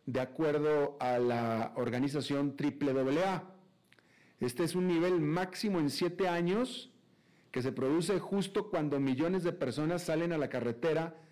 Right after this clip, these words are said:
para el fin de semana largo del cuatro de julio.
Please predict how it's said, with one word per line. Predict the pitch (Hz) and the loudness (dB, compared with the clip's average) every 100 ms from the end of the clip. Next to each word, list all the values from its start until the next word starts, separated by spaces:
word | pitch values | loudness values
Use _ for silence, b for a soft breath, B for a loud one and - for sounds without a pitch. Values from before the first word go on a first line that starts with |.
| B B - | B B -2
para | 196 185 | 2 2
el | 156 | 2
fin | 180 175 | 0 0
de | 165 | 0
semana | 143 151 156 | 0 0 0
largo | 147 151 143 135 139 143 | 2 2 2 2 0 -2
del | 131 120 120 | -2 -2 -2
cuatro | 143 139 135 143 139 143 | 0 0 0 0 0 -2
de | 131 | -4
julio. | 131 254 277 202 117 - | -2 2 4 4 2 -4